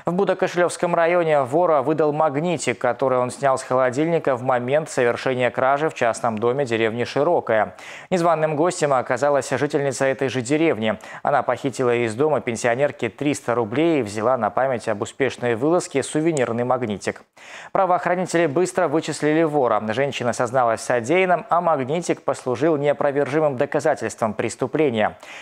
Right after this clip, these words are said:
Часть денег женщина успела потратить. Оставшиеся похищенные средства вернула. Возбуждено уголовное дело. Хотел включить свет и оставил отпечаток пальца. Еще одна история нехитрой кражи, тоже из Будокошелевского района. Сотрудники Р О В Д задержали ранее судимого мужчину,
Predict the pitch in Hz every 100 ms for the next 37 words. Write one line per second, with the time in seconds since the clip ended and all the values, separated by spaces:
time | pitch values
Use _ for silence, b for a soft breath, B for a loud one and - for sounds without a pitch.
0 | B - 185 220 139 175 170 123 110 156
1 | 147 127 120 - - 147 131 156 160 123
2 | 98 98 - - 104 117 127 - 160 -
3 | 151 147 - 156 - 156 151 - 147 151
4 | - 147 143 - 110 131 139 104 101 87
5 | B B B B - 135 151 151 175 113
6 | 104 117 98 104 117 117 107 90 - _
7 | _ B B B B 190 196 202 180 180
8 | 170 190 - 165 202 196 151 135 - 180
9 | 170 147 147 160 165 156 - 175 147 123
10 | 139 127 139 139 175 165 135 131 127 -
11 | 160 139 131 135 160 143 143 135 165 160
12 | 143 139 147 170 151 151 120 139 135 139
13 | - 135 123 - 131 135 131 127 110 104
14 | 98 127 120 131 120 117 123 123 127 135
15 | 147 117 110 113 120 117 117 127 120 113
16 | 131 131 131 120 120 123 - 160 175 156